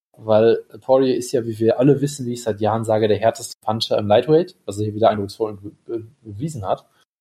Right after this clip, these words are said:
Und Holloway ist auch im Featherweight nicht der härteste, härteste Puncher natürlich. Aber trotzdem, es war halt schon ein riesiger Unterschied, wie, äh, die auf die Schläge des anderen halt reagiert haben und was für einen Effekt die hatten. Ähm,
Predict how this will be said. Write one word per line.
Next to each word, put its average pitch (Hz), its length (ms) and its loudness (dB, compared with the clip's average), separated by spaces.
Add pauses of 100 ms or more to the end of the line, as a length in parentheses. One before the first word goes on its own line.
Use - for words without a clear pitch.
(300)
Und - 180 -6
Holloway 127 320 4
ist - 260 -2
auch 147 240 4
im 113 120 -4
Featherweight 113 460 4
nicht 107 180 -6
der 95 160 -2
härteste, 98 800 -2
härteste 107 340 -6
Puncher 107 460 -4
natürlich. 98 440 -12
Aber 110 140 0
trotzdem, 117 360 -2
es 92 120 -10
war 104 80 2
halt 113 160 2
schon 120 160 -2
ein 113 160 -8
riesiger 123 420 2
Unterschied, 127 540 -2
wie, 127 380 -6 (480)
äh, 123 100 -10
die 113 240 -4
auf 113 160 -2
die 110 140 -8
Schläge 123 340 0
des 113 140 -6
anderen 120 400 -2
halt 110 200 -2
reagiert 110 480 0
haben 147 320 4
und 107 140 -10
was 113 160 -4
für - 80 -8
einen 107 80 -8
Effekt 147 320 -4
die 85 120 -10
hatten. - 420 -6 (580)
Ähm, 117 340 -2